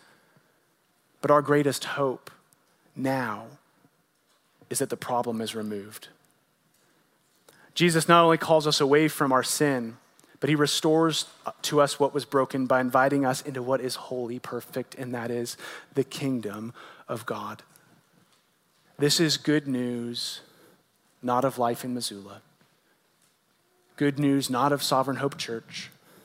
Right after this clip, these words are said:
Good news, not of American capitalism. Good news, not of Russian socialism.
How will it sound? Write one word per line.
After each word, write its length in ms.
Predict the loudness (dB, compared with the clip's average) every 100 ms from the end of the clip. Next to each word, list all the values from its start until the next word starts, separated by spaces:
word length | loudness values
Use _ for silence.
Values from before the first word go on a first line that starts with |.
| _ _ _ _ _ _ _ _ _ -4
Good 200 | -2 2
news, 340 | 2 2 2
not 240 | 4 4 4
of 120 | 0
American 540 | 2 4 2 0 -4
capitalism. 840 | -4 -2 -2 0 -2 -2 -4 -6 -12 _ _ _ _ -20 _ _ _ _
Good 200 | 0 2
news, 480 | 4 4 4 2 -2
not 400 | 2 6 6 6
of 220 | 2 2
Russian 420 | 4 4 2 -2 0
socialism. 800 | 0 0 -2 -2 -4 -6 -10